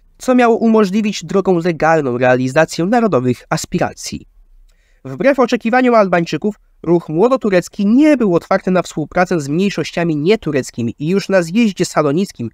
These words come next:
wrzesień tysiąc dziewięćset ósmego roku, na którym przygotowywano program polityczny ruchu, znalazły się w nim postulaty osmanizacji imperium. Pierwszym jej przejawem była ustawa o służbie wojskowej,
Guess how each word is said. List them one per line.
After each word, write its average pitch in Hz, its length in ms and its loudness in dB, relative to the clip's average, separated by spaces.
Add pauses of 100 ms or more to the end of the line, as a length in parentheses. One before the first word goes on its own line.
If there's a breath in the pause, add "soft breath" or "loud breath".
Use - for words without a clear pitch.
wrzesień 131 520 -2
tysiąc 120 300 -6
dziewięćset 131 360 -4
ósmego 143 360 -2
roku, 135 320 0 (360)
na 151 100 0
którym 165 280 0
przygotowywano 147 680 0
program 139 340 -2
polityczny 131 480 -6
ruchu, 127 320 -4 (200 soft breath)
znalazły 202 460 0
się 196 160 0
w 180 60 -4
nim 202 140 0
postulaty 185 640 0 (280)
osmanizacji 196 840 -2
imperium. 113 640 -10 (480)
Pierwszym 220 640 2
jej 180 180 0
przejawem 147 600 0
była 156 160 2
ustawa 175 380 0
o 180 100 -4
służbie 196 380 0
wojskowej, 143 580 0